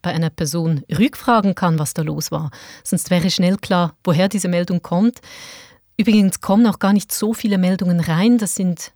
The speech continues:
fünf bis zehn pro Jahr, sagte sie mir. Und eben, man kann's verstehen. Die Szene ist klein,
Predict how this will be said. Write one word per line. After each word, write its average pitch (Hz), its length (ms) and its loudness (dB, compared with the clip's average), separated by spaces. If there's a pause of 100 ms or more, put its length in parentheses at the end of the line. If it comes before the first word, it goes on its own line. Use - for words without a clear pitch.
fünf 220 400 2
bis - 260 -6
zehn 202 280 -2
pro - 160 -2
Jahr, 170 340 0
sagte 220 320 -6
sie 202 140 -4
mir. 196 240 0 (600)
Und 220 160 2
eben, 277 200 4
man 214 100 4
kann's 226 220 0
verstehen. 247 480 -2
Die 185 80 -4
Szene 180 340 -2
ist - 220 -6
klein, 226 500 2